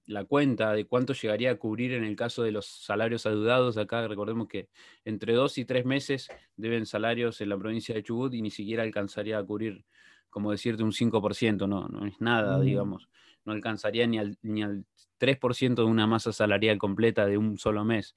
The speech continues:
Speaker 1: Entonces es como espejitos de colores, básicamente. Sí habría sectores que estarían, eh, mayormente beneficiados, pueden ser algunos empresarios locales,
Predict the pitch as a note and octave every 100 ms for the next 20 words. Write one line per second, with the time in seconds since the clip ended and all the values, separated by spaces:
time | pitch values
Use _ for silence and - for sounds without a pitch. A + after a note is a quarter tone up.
0 | - - _ _ G#2 F#2 A#2+ A#2+ B2+ -
1 | G#2+ - A2 G#2 - G2 A#2+ A#2 G#2 F#2+
2 | A2+ C3 A2+ G2+ G2+ G#2 G#2 F#2+ F2+ -
3 | - - D3+ D#3+ D#3+ D#3+ C3+ A2+ D#3 D#3+
4 | - A2+ A2+ A2 B2 B2+ B2+ - _ _
5 | - A2 G#2 G2+ G2+ G2 G2 G2 G2+ G#2
6 | A#2+ A#2+ B2 A#2 G#2+ G2+ G#2+ - D3+ D3+
7 | B2+ - A2+ A2+ - A#2 G2+ G#2 C3 C3+
8 | - G#2+ G2 G#2 - B2 B2 G#2 G#2 G2
9 | C#3+ D3 C#3 C3+ C3